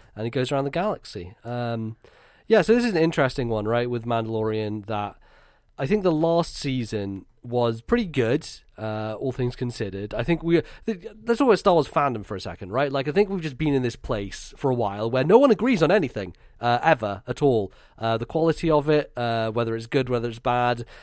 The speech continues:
Um, you know, uh, me personally,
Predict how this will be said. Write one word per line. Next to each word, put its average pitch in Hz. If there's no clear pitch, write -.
Um, 110
you 156
know, 123
uh, 180
me 190
personally, 160